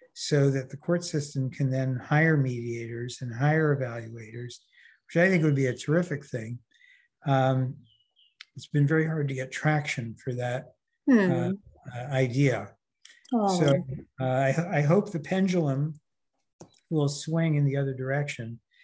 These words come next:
Speaker 1: at some
Speaker 2: Fingers
Speaker 1: point.
Speaker 2: crossed.
Speaker 1: And people, people will realize that it is a wise use of public funds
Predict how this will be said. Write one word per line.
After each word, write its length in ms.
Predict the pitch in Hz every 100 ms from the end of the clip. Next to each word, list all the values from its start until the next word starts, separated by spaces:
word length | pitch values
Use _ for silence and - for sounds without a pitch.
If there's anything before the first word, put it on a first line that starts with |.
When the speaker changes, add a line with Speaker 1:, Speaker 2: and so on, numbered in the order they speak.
| _ - -
Speaker 1:
at 140 | 143
some 140 | -
Speaker 2:
Fingers 440 | 220 214 202 190 - -
Speaker 1:
point. 120 | 175
Speaker 2:
crossed. 320 | 170 175 -
Speaker 1:
And 100 | 147 -
people, 520 | 202 - 170 156 147 -
people 520 | 185 170 160 151 147
will 220 | 170 156
realize 640 | 143 220 254 175 123 123 123 - _ _ _ -
that 240 | 147 156
it 160 | 175 143
is 160 | 131
a 140 | 135 131
wise 680 | 127 151 160 165 160 131
use 400 | 139 151 147 -
of 100 | 117
public 360 | - 147 135 135
funds 720 | - 165 143 120 120 - -